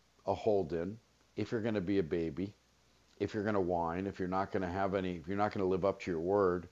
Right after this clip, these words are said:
your nine million dollar word, then an agent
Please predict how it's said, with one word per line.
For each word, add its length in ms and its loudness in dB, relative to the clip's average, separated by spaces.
your 140 -2
nine 360 2
million 380 0
dollar 340 2
word, 500 -2
then 580 2
an 120 -2
agent 500 6